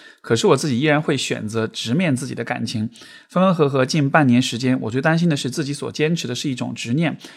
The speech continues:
是固执的追求完整的心态，不知道老师怎么看？我的感觉是说，其实你看我们每一个人生活中，呃，都会有各种各样的事情要去追求，对吧？我大约可以把它分成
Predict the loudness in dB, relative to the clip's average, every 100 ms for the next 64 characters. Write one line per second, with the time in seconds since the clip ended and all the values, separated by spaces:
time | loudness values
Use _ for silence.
0 | -14 -8 -2 0 -2 -2 0 0 0 0
1 | 2 0 2 0 2 2 2 0 -2 0
2 | 0 -4 -6 -4 0 0 -2 -8 -10 -10
3 | -10 -10 -12 _ _ _ _ _ _ -20
4 | _ _ _ _ _ _ _ _ -4 2
5 | 4 6 4 2 -2 0 2 2 0 -2
6 | 2 4 4 4 4 4 6 6 6 4
7 | 0 4 6 6 4 6 6 8 6 6
8 | 6 6 4 -2 _ _ _ _ -4 -2
9 | -2 -4 -6 -8 -10 _ _ _ _ _
10 | 8 10 10 8 4 4 4 2 0 -2
11 | 0 0 -2 0 0 0 -8 -6 -4 -4
12 | -2 2 6 6 6 2 0 0 -4 2
13 | 4 4 0 0 -2